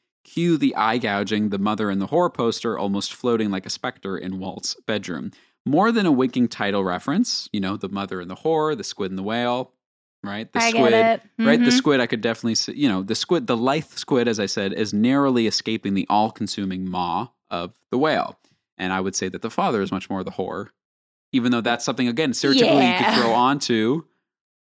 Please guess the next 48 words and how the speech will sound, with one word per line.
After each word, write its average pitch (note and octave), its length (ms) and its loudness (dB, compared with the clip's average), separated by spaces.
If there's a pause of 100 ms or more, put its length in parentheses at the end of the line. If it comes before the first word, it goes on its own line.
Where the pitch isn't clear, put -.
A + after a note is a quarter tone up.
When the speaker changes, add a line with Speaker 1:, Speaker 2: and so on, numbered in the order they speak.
(460)
Speaker 1:
you A#2+ 100 -2
know, A2+ 340 -2
uh, G2+ 320 0
Joan B2+ 320 2
because A#2+ 260 0
of G#2 120 -6
her G2 260 0
extramarital F#2+ 580 -4
affairs. A2+ 460 0
And G2+ 80 -4
it F#2 100 -6
seemed G2 300 -4
that F2 300 -6 (440)
as, G#2+ 260 2
as A2+ 200 -2
far C3 240 2
as A2+ 100 0
Bernard C#3 340 2
says, F2+ 360 -6
he A#2 100 -4
didn't F#2+ 200 -4
have B2 220 -4
any. E2+ 300 -10 (380)
We're F#2 140 -6
not D#2+ 160 -10
believing F#2+ 320 -6
that E2+ 260 -10 (360)
one F2+ 240 -8
bit. G2 220 -2
Speaker 2:
Four C4 220 6
marriages. F#3+ 500 0
Speaker 1:
He's G3 100 0
like, D3+ 100 0
Speaker 2:
I A3+ 40 4
Speaker 1:
"I - 40 4
Speaker 2:
don't G#3+ 80 4
Speaker 1:
never F#3+ 180 2
slept - 280 0
Speaker 2:
believe - 20 -8
Speaker 1:
with A2+ 80 2
Speaker 2:
it. A2 40 0
Speaker 1:
any, G#2+ 160 -2
I've A#2 120 -2
never A2 160 -2
slept G2+ 160 -4
with F2+ 100 -8
a - 60 -8
student." G2+ 420 -2